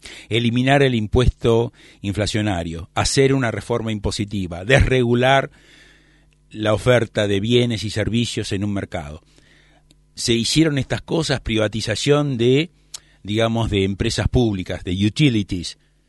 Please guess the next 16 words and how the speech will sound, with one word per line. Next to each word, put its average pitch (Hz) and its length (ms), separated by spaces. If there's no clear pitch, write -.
¿Se - 220
hizo 135 340
esto 139 240
en 127 80
los 117 140
noventa? 131 480
Se 110 180
hizo 120 240
esto - 160
en 110 60
los 101 120
noventa. 92 400
¿A 104 140
qué 135 180
se 131 160
le, 123 200